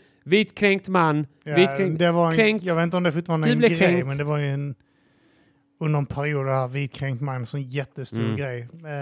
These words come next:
Speaker 2: Eh,
Speaker 1: Och sen anamma också högen det, att
Speaker 2: Ja, ja.
Speaker 1: vänsterfolk blir kränkta
Speaker 2: Ja.
Speaker 1: och social
Speaker 2: Så nu
Speaker 1: justice
Speaker 2: kast-,
Speaker 1: warriors
Speaker 2: ja, men så
Speaker 1: grejer och
Speaker 2: nu
Speaker 1: sånt där.
Speaker 2: kastar de bara ordet kränkt fram
Speaker 1: Ja.
Speaker 2: och tillbaka.
Speaker 1: Och det är liksom, eh,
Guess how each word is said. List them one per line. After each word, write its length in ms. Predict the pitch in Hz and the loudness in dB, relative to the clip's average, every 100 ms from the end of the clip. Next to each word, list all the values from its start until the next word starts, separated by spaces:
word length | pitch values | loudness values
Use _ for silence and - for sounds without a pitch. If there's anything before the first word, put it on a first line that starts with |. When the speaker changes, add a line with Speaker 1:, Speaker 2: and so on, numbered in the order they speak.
| 139 | -8
Speaker 2:
Eh, 80 | 160 | -8
Speaker 1:
Och 80 | - | 0
sen 200 | 147 139 | 2 2
anamma 480 | 139 135 139 131 123 | 2 2 2 2 2
också 440 | 127 - 120 113 | 0 -2 -2 -2
högen 460 | 95 120 120 107 107 | 0 0 0 -2 -2
det, 240 | 104 92 | -4 -4
att 180 | 95 92 _ | -8 -12 _
Speaker 2:
Ja, 320 | 170 143 139 | 0 2 4
ja. 60 | 131 | 2
Speaker 1:
vänsterfolk 600 | 123 117 - 107 110 98 | 0 -2 -6 -8 -6 -8
blir 100 | 107 | -10
kränkta 460 | - 113 107 160 110 | -8 -8 -8 -6 -2
Speaker 2:
Ja. 240 | 139 127 | -2 -2
Speaker 1:
och 60 | 123 - - - | -8 -18 -20 -12
social 600 | - 123 110 113 98 120 | -2 -2 -2 -6 -2 -2
Speaker 2:
Så 60 | 160 | 0
nu 60 | 156 | -2
Speaker 1:
justice 200 | 110 117 | 0 0
Speaker 2:
kast-, 140 | 131 110 | 2 2
Speaker 1:
warriors 60 | 175 | 2
Speaker 2:
ja, 220 | 180 165 | 2 2
men 20 | |
så 60 | 110 | 0
Speaker 1:
grejer 120 | - | -2
och 60 | 127 | -4
Speaker 2:
nu 60 | 156 | -4
Speaker 1:
sånt 60 | |
där. 60 | 110 | -2
Speaker 2:
kastar 320 | 165 - 151 | -4 -4 -8
de 160 | 143 147 | -8 -6
bara 100 | 143 | -6
ordet 340 | 139 135 127 - | -6 -8 -12 -12
kränkt 360 | - 143 127 | -6 -6 -6
fram 120 | 123 | -2
Speaker 1:
Ja. 120 | 117 104 | 0 0
Speaker 2:
och 80 | |
tillbaka. 440 | 143 143 123 - 127 | -4 -6 -6 -10 0
Speaker 1:
Och 100 | 147 | 4
det 60 | 143 | 4
är 40 | |
liksom, 260 | 139 139 135 | 4 2 0
eh, 220 | 135 | 0